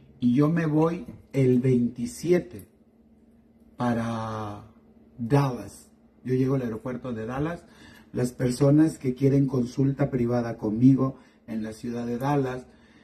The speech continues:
este, en Houston, comuníquense a Viva la Vi-, la Música Costeña para que hagan su cita con tiempo. Yo llego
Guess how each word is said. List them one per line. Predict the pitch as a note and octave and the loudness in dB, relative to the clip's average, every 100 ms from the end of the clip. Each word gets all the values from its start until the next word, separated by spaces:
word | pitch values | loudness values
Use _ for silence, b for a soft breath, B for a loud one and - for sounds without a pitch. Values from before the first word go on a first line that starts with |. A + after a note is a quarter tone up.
| b - | b -10
este, | A#2+ A#2 - - A2 - A#2 | -6 -6 -8 -14 -12 -8 -6
en | G#2+ | -4
Houston, | - D#3+ E3 - - A#2+ A#2+ - _ _ _ _ _ _ _ _ - | 2 2 2 -4 -8 -8 -8 -14 _ _ _ _ _ _ _ _ -20
comuníquense | - B2 A#2+ B2 C3 - D3 C#3+ C3 | -2 0 4 4 4 4 2 2 0
a | |
Viva | A#2 B2+ B2+ | 2 2 2
la | A2+ | 0
Vi-, | A2+ B2 - | 0 -2 -2
la | B2 G#2+ G#2+ G#2 G2+ | -6 -4 -4 -4 -4
Música | A2 B2 C3+ B2 A#2+ | -2 -4 -4 -6 -8
Costeña | B2 - C3 C3 C3+ | -10 -2 2 4 2
para | B2+ A2 - | 0 -6 -6
que | B2 | -6
hagan | A#2 A#2 C3 C3 B B - | -4 -2 -2 -2 B B -20
su | - A#2+ | -8 -6
cita | - B2+ - A2 | -2 -4 -4 -4
con | B2 B2 | -2 0
tiempo. | E3 E3 - - - B B B B B B | 0 -2 -6 -14 -20 B B B B B B
Yo | - C#3+ | 0 0
llego | D3 E3 D#3+ E3+ E3+ - | 2 0 0 0 0 -4